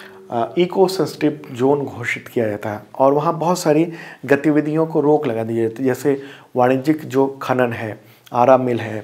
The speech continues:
प्रदूषण फैलाने वाले जो तमाम उद्योग हैं,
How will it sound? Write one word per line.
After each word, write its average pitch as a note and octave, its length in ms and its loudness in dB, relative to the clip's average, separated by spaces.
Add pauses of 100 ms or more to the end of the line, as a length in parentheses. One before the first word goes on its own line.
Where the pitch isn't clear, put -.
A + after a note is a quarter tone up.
(160)
प्रदूषण C3 400 -2
फैलाने B2 360 -2
वाले A#2+ 220 0
जो B2 100 -2
तमाम A#2 380 -2
उद्योग A#2 420 -2
हैं, G2 200 -12